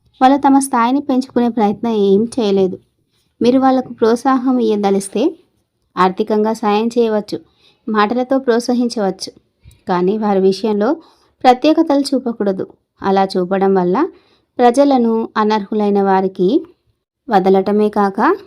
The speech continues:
కొందరు అర్హత కల వారిని నిరుత్సాహపరచడం కూడా జరిగింది," అన్నాడు. రామయ్య తన తప్పు గ్రహించి శంకరయ్యను, భీమయ్యను తిరిగి విద్యాభ్యాసంలో పెట్టాడు. మరో ఐదేళ్లు శిక్షణ పొందినాక వాళ్ళు తమ తమ విద్యలలో నిజంగానే ప్రావీణ్యులయ్యారు.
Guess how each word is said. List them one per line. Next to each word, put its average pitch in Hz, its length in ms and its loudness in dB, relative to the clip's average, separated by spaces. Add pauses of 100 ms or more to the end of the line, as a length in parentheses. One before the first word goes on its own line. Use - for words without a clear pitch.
(180)
కొందరు 262 500 2
అర్హత 226 380 -2
కల 214 260 -2
వారిని 196 460 0
నిరుత్సాహపరచడం 196 880 -4
కూడా 190 240 -4
జరిగింది," 247 520 -2 (760)
అన్నాడు. 202 420 0 (500)
రామయ్య 202 380 0
తన 202 200 -4
తప్పు 196 260 -8
గ్రహించి 208 720 -4
శంకరయ్యను, 190 680 0
భీమయ్యను 190 580 0
తిరిగి 196 340 -2
విద్యాభ్యాసంలో 196 800 -2
పెట్టాడు. 185 440 -6 (640)
మరో 269 380 2
ఐదేళ్లు 220 500 0
శిక్షణ 208 360 -2
పొందినాక 190 920 -2 (760)
వాళ్ళు 214 440 2
తమ 220 240 -2
తమ 208 200 -2
విద్యలలో 196 640 0
నిజంగానే 190 580 0
ప్రావీణ్యులయ్యారు. 214 880 -2